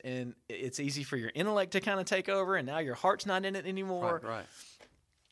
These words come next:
Speaker 1: And so that's where we're at. The, the, once again, the midnight hour, the wise and the foolish, which way are you gonna go?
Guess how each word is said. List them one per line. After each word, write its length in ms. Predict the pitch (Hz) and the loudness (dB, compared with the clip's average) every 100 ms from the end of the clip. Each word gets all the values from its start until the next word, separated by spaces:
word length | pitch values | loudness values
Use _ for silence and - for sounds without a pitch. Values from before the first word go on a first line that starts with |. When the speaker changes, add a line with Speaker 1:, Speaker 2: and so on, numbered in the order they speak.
| - | -2
Speaker 1:
And 180 | 127 117 | 0 4
so 240 | 143 127 | 6 6
that's 280 | 123 165 208 | 6 4 4
where 120 | 214 | 4
we're 140 | 202 190 | 6 8
at. 320 | 214 170 - 123 | 6 4 0 -4
The, 240 | 131 131 | 0 0
the, 100 | 131 | -2
once 220 | 131 156 180 | -4 -2 0
again, 280 | 170 160 | 0 0
the 80 | 131 | 0
midnight 420 | 127 185 196 190 | 0 -2 -2 -2
hour, 500 | 185 202 143 123 123 - - - - | 0 2 4 4 2 -2 -18 -20 -12
the 80 | 131 | -4
wise 400 | 123 147 180 180 | 2 6 6 4
and 80 | 190 | 0
the 60 | |
foolish, 420 | 180 208 180 131 - | 0 2 2 2 0
which 220 | 156 - | -2 -2
way 180 | 147 156 | -4 -2
are 40 | |
you 160 | 139 131 | -2 -2
gonna 240 | 127 120 | -2 -4
go? 420 | 110 120 104 82 | -4 -4 -6 -10